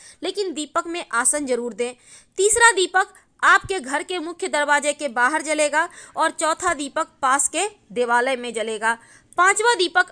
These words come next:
आपके घर के छत पर जलेगा, जो पितर देवों को रास्ते में रोशनी देगा और उनका आशीर्वाद आपके मार्ग में आने वाले बाधाओं को समाप्त करेगा। ये दीपक छत के ऊपर सरसों के तेल का दिया होगा, इसमें रुई की बाती होगी,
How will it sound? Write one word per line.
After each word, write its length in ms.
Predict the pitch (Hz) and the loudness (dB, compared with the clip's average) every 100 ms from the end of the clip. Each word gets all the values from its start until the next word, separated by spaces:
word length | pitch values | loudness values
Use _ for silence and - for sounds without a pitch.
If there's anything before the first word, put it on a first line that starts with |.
| - | 4
आपके 360 | 302 370 - 349 | 4 4 -4 -6
घर 220 | 285 277 | -6 -6
के 160 | 330 330 | -6 -8
छत 300 | - 370 392 | -6 -6 -4
पर 180 | - 311 | -4 -2
जलेगा, 380 | 277 277 277 294 | 0 0 2 0
जो 140 | 311 | 0
पितर 340 | 311 320 349 349 | -6 -2 -2 0
देवों 300 | 294 285 339 | -2 -4 -6
को 220 | 330 320 | -2 0
रास्ते 440 | 294 262 269 - 330 | 2 2 2 -2 -4
में 180 | 294 277 | -4 0
रोशनी 440 | 247 262 320 359 | 0 0 -2 -2
देगा 340 | 262 240 285 349 - - | -2 2 2 2 -4 -4
और 120 | 285 262 | -2 -2
उनका 300 | 302 302 285 | -4 -2 -2
आशीर्वाद 680 | - 247 269 226 254 294 - _ | 0 -2 -4 -4 -2 -2 -6 _
आपके 360 | 277 370 370 320 | 0 0 -2 -8
मार्ग 300 | 269 262 262 | -4 -4 -4
में 180 | 254 262 240 | -8 -10 -10
आने 260 | 240 240 | -8 -6
वाले 260 | 226 226 233 | -6 -6 -6
बाधाओं 460 | 208 202 226 240 277 | -6 -6 -6 -8 -8
को 160 | 320 | -8
समाप्त 400 | 320 254 208 - | -8 -8 -8 -6
करेगा। 400 | 185 175 165 160 - - - - | -6 -4 -4 -6 -8 -20 -16 -4
ये 100 | 415 | 0
दीपक 400 | 392 392 392 392 _ _ - | 2 2 2 0 _ _ -4
छत 240 | 381 403 | -2 -2
के 80 | 370 | -2
ऊपर 400 | 330 330 330 339 | -4 -2 0 0
सरसों 440 | 330 339 320 403 370 | 0 -4 -4 -6 -6
के 120 | 330 | -8
तेल 200 | - 294 | -4 -4
का 140 | 294 269 | -2 -4
दिया 220 | 262 294 | 0 0
होगा, 320 | 302 277 269 | 2 0 0
इसमें 340 | 262 254 254 254 | 0 -6 -6 -6
रुई 220 | 254 311 | -6 -8
की 160 | 277 269 | -6 -4
बाती 320 | 233 240 330 | -2 -2 -4
होगी, 360 | 320 262 302 | -6 -6 -8